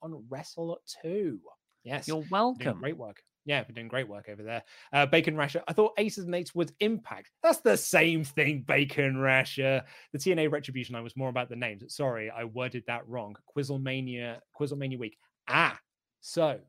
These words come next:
Speaker 1: Quizzlemania is actually taking a week off this week. I know it took a week off last week, but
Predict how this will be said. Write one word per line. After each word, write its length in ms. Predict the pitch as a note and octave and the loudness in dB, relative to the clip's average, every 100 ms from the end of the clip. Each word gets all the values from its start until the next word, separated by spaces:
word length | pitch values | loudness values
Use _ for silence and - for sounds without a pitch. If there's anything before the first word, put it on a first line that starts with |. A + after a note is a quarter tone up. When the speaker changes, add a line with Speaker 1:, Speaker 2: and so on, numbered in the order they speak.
| _ _ _ _ _ _ _ - | _ _ _ _ _ _ _ -2
Speaker 1:
Quizzlemania 560 | D#3 D3 D3+ D3+ D3 | 0 2 2 4 2
is 200 | D3 C#3+ | 2 0
actually 240 | C#3+ - C#3 | 0 -2 -4
taking 260 | C#3 C#3+ | -2 -2
a 60 | C#3 | -2
week 260 | C#3+ C#3+ D#3 | -2 -2 0
off 240 | - - | -2 -4
this 240 | G#2+ - | -12 -10
week. 180 | G#2+ C3 | -12 -10
I 40 | A2 | -8
know 80 | |
it 80 | B2+ | -6
took 100 | C3 | -4
a 40 | B2 | -4
week 180 | B2+ A#2+ | -2 -2
off 140 | - | 0
last 240 | D3 C3+ | 0 -2
week, 200 | G2 G#2+ | -8 -14
but 140 | - | -12